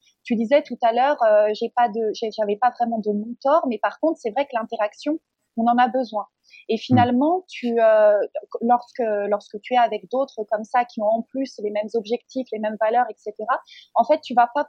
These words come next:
Speaker 1: pouvoir échapper à toutes les questions que, euh, toi, tu veux pas te poser, que tu esquives, et qui finalement sont souvent les questions, euh, bah, prioritaires à répondre. Donc voilà, tu vas pouvoir clarifier les choses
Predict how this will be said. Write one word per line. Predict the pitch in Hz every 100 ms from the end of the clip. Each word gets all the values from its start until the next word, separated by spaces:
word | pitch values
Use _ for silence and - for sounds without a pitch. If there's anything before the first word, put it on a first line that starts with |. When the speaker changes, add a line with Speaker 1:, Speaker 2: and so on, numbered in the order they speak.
| -
Speaker 1:
pouvoir | 247 262 285
échapper | 254 - 240 - 269 285
à | 208
toutes | - 247
les | 247
questions | 240 - - 254 254
que, | 214
euh, | 208 202 190 - _ - -
toi, | 262
tu | 262 214
veux | 214
pas | 233
te | 233
poser, | 247 220 208
que | -
tu | 208 226
esquives, | 233 - - 208 - _ _ -
et | 214
qui | -
finalement | 240 262 262 247 240 285
sont | 294 247
souvent | 220 - 247 269
les | 269
questions, | 214 233 - - 247 262
euh, | 220
bah, | 196 185 -
prioritaires | - 269 262 247 - 240
à | 208
répondre. | 208 196 - 277 214 - _ _ _
Donc | 220 226
voilà, | 220 165 -
tu | 233
vas | 254
pouvoir | 262 240 254 294 - _ -
clarifier | 294 302 285 277
les | 233
choses | 226 247 269